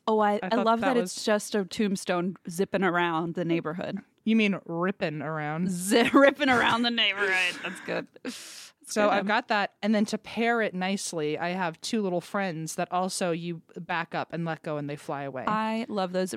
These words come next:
Speaker 1: Leona has a car, uh, where you press his little head down, the little race car driver.
Speaker 2: Yeah.
Speaker 1: You press his head down and then it zooms away.
Speaker 2: Ooh.
Speaker 1: It's so cute. You could, so she could just press it and it'll zoom. I love those toys.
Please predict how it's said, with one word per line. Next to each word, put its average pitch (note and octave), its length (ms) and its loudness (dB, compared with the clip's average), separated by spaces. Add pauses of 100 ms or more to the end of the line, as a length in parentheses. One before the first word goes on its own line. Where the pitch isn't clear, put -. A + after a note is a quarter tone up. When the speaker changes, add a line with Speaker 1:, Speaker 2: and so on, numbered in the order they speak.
Speaker 1:
Leona G#3 320 0
has A#3 160 -4
a F#3+ 80 -6
car, F3+ 640 0
uh, F3 320 -4 (240)
where F#3+ 200 -4
you E3 140 -6
press - 400 -6
his F#3+ 160 -6
little F3+ 200 -4
head F#3 280 -8
down, G#3 300 -2
the G3 100 -12
little F#3 200 -4
race F#3 280 -6
car G#3 240 -6
driver. G#3+ 400 -2 (320)
Speaker 2:
Yeah. A#3 140 0
Speaker 1:
You F#3 40 -2
press G#3+ 160 -2
his A3 140 -6
head G3 160 -2
down A#3+ 320 2
and G3 120 -2
then F3 80 -2
it - 120 -6
zooms A3+ 800 4
away. G3+ 680 2
Speaker 2:
Ooh. E4+ 320 4
Speaker 1:
It's F#3 220 2
so G3+ 220 2
cute. G#3 500 -4
You G3 60 -8
could, - 240 -6
so - 160 -6
she G#3+ 160 -4
could G3+ 100 -4
just F#3 220 -8
press F#3+ 240 -4
it - 240 -10
and F#3+ 260 -4
it'll - 260 -10 (720)
zoom. F#3 340 -2
I G#3+ 100 -2
love G3+ 300 -4
those - 200 -6
toys. - 480 -12